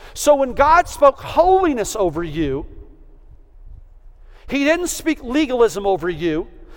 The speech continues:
He didn't speak piety over you. Here's what he said. He said, "You have been set apart for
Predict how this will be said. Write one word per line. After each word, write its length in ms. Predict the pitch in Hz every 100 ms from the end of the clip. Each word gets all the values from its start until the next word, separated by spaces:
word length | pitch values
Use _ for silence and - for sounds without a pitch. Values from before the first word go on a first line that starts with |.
| -
He 100 | 262
didn't 200 | 294 311
speak 360 | - 349 320 -
piety 600 | - 285 302 285 240 233
over 280 | 220 190
you. 420 | 180 143 160 135 - - - - - - - - - -
Here's 300 | 269 302 254
what 140 | 269
he 80 | 269
said. 420 | - 339 311 156 - - -
He 120 | 254
said, 480 | 233 269 254 240 - - - -
"You 220 | 220 320
have 240 | 277 254
been 180 | 220 208
set 400 | - - 302 320
apart 580 | 320 - 240 151 - - - - - _ - - - _ - - - - - - - - -
for 460 | - - 269 262